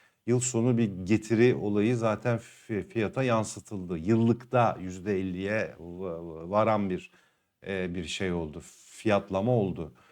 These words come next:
E, swap'larda nereden baksanız yine bir iki yüz elli bas puanla üç yüz elli bas puan arasında bir artış oldu. Yani piyasada bir faiz arttırımı olayı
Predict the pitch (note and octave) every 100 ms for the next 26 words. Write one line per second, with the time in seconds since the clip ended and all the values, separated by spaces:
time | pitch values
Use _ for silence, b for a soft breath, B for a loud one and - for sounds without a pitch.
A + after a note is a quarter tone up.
0 | b b b b G#2+ B2+ A#2+ G#2+ - -
1 | - - - - C3 D#3+ D#3+ F3+ F3 E3
2 | F#3 E3 G#2 G#2+ D3 E3+ D#3+ D#3 D3 C#3+
3 | - D#3 D#3 D#3+ - D3 D3+ C#3+ C#3+ B2+
4 | D3 C3 C#3+ C#3+ D3 B2+ C3+ C3+ - C3+
5 | C#3 C3 B2 A#2+ B2+ C3+ B2+ C#3 C#3 C3
6 | B2 B2+ B2+ C3 B2+ G#2 A2+ A2+ - A#2+
7 | C#3+ B2 B2 B2+ - A2+ A2 C#3 B2 -
8 | G#2+ G2+ E2 D2+ b b b b D3 D#3+
9 | C#3+ - - F3 G3+ G3 D3+ C#3+ F3 D3+
10 | C#3 - C#3 C#3 D3+ F3 C#3 B2 B2 -
11 | A#2 A#2 D3+ D3 A#2 A2+ A#2 D#3+ F3+